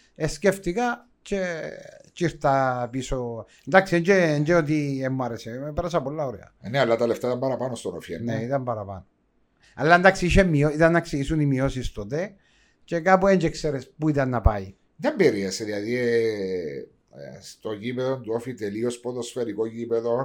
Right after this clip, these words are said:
Speaker 1: Α.
Speaker 2: Φυσικά έπαιξε και στην Ανόρθωση που ήταν και εκείνος τελείως
Speaker 1: Ναι.
Speaker 2: ποδοσφαιρικό γήπεδο. Έτσι, μετά ήταν το Γάσι, εντάξει, έπαιξε σε γήπεδο, ενώ το Τσίριο είναι σαν το
Speaker 1: Όχι,
Speaker 2: Αχανές.
Speaker 1: το γήπεδο Τσίριο, Τσίριο, Γάσι Ζή,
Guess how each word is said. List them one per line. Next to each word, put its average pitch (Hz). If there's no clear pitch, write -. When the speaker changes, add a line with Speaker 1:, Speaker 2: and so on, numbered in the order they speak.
Speaker 1:
Α. 101
Speaker 2:
Φυσικά 117
έπαιξε 135
και 135
στην 135
Ανόρθωση 127
που 123
ήταν 147
και 127
εκείνος 127
τελείως 131
Speaker 1:
Ναι. 101
Speaker 2:
ποδοσφαιρικό 98
γήπεδο. 95
Έτσι, 233
μετά 160
ήταν 196
το 190
Γάσι, 185
εντάξει, 185
έπαιξε 170
σε 170
γήπεδο, 170
ενώ 143
το 196
Τσίριο 196
είναι 196
σαν 202
το 202
Speaker 1:
Όχι, 202
Speaker 2:
Αχανές. 156
Speaker 1:
το 127
γήπεδο 147
Τσίριο, 151
Τσίριο, 160
Γάσι 151
Ζή, 151